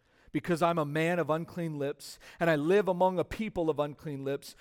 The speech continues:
for my eyes have seen the King, the Lord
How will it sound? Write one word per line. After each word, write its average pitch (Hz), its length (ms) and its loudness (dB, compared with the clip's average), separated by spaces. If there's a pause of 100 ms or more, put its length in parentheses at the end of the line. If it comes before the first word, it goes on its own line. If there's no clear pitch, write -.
(160)
for 156 140 2
my 139 240 0
eyes 185 500 6
have 143 140 -8
seen 185 500 -4
the 175 100 -2
King, 127 680 -6 (720)
the 139 160 2
Lord 117 720 -2